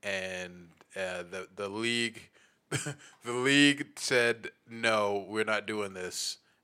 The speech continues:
Um, and so now he had to, he had to serve a one-game suspension for it. And now everybody is going mad about that. It's, it's ridiculous. I just, I didn't understand. Um, now I, I,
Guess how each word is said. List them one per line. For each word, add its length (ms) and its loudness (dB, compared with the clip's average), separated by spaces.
Um, 500 -2
and 120 -12
so 460 -4
now 280 -2
he 160 -8
had 180 -6
to, 80 -16
he 120 -6
had 120 0
to 60 -10
serve 220 -4
a 20 -10
one-game 340 -10
suspension 520 -10
for 300 -8
it. 140 -14
And 320 -2
now 220 8
everybody 640 6
is 480 -4
going 360 -4
mad 240 0
about 280 -8
that. 180 -8
It's, 200 -16
it's 280 -8
ridiculous. 680 -6
I 140 0
just, 300 -4
I 120 4
didn't 220 0
understand. 500 -2
Um, 600 10
now 220 10
I, 220 8
I, 220 4